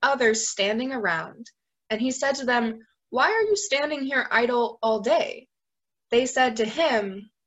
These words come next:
'Because no one has hired us.' He said to them, 'You also go into the vineyard.' When evening came,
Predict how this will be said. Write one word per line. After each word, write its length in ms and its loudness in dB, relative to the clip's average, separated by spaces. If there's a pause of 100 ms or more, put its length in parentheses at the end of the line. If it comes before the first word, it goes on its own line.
(380)
'Because 280 -2
no 220 0
one 220 0
has 200 -4
hired 480 -8
us.' 520 -12 (640)
He 160 -8
said 280 -2
to 100 -2
them, 320 2
'You 260 -2
also 460 2
go 260 -2
into 220 -4
the 100 -4
vineyard.' 500 -12 (520)
When 140 -2
evening 460 -4
came, 500 -6